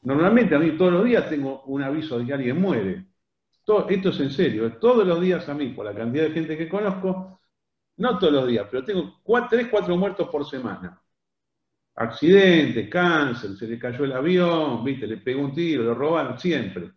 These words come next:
De coronavirus tengo cero. ¿Esto qué quiere decir entonces? Que los cuatro mil casos que dicen, seguramente,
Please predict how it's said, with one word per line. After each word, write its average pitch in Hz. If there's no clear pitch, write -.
De 139
coronavirus 190
tengo 190
cero. 98
¿Esto 190
qué 180
quiere 180
decir 170
entonces? 123
Que 135
los 131
cuatro 151
mil 196
casos 190
que 190
dicen, 190
seguramente, 202